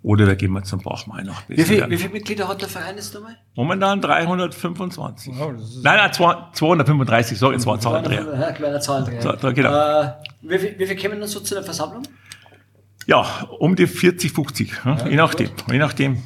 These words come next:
Speaker 1: wie's, wie's Thema ist, ja.
Speaker 2: Ah,
Speaker 3: Das
Speaker 2: okay.
Speaker 3: hört sich interessant an. Also, wenn ich jetzt überzeugt bin, also Mitglied werden möchte, was, was muss ich da, was kostet das Jahresbeitrag?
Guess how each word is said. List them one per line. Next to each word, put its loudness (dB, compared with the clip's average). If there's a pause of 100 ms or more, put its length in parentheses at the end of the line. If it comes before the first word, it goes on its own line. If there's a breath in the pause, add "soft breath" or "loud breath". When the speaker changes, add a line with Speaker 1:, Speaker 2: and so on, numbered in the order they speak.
(140)
Speaker 1:
wie's, 0
wie's -2
Thema 0
ist, -12
ja. -12
Speaker 2:
Ah, -8 (120)
Speaker 3:
Das -6
Speaker 2:
okay. 2
Speaker 3:
hört 2
sich 0
interessant 2
an. -2
Also, 0
wenn 2
ich 2
jetzt 0
überzeugt 0
bin, 6
also 8
Mitglied 4
werden 4
möchte, 4
was, -2
was 0
muss 6
ich 6
da, 4 (480)
was -8
kostet 0
das 0
Jahresbeitrag? 0